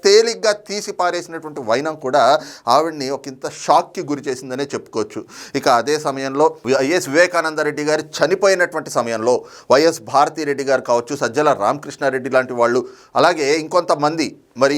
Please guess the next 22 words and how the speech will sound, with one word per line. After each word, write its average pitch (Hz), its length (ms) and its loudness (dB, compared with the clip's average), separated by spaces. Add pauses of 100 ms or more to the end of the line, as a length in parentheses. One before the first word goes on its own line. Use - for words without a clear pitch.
(100)
ఈ 170 120 -6
సునీతారెడ్డి 156 680 -2
గారిని 143 240 0
కలిసి 147 500 -4 (100)
ఆవిడతోటి 165 540 0
మాట్లాడించినటువంటి 147 1080 -2
మాటలు 143 460 0
అనేటువంటివి 135 500 -4
కూడా 147 280 4 (260)
ఆవిడ 143 200 2
బయట 139 420 0
పెట్టిన 156 240 -6
తర్వాత, 120 380 0
"అరే, 208 760 4
ఈ 220 160 -4
హత్య 214 520 -2
వెనకాతల 196 760 2
ఇంత 202 200 -2
జరిగిందా, 190 640 4
ఈ 165 140 2
హత్య 170 320 0
పైన 233 360 2